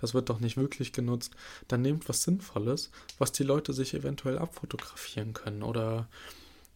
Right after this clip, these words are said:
ähm, was sie auf jeden Fall sehen und auch wahrnehmen.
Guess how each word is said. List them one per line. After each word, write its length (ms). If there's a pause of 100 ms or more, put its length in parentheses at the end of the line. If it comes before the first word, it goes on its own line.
ähm, 680
was 180
sie 120
auf 140
jeden 180
Fall 300
sehen 500
und 300
auch 180
wahrnehmen. 640